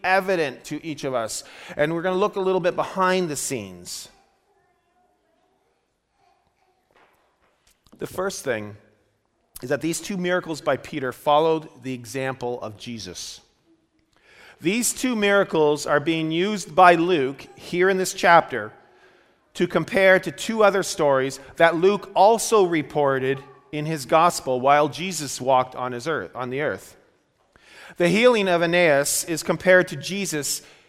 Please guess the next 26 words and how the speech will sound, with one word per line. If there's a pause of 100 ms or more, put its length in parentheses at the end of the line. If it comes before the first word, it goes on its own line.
healing
another
paralyzed
man
in
Luke
chapter
five. (680)
In
Luke
five,
a
paralyzed
man
was
lowered
by
his
friends
into
a
crowded
room (220)
where
Jesus
was.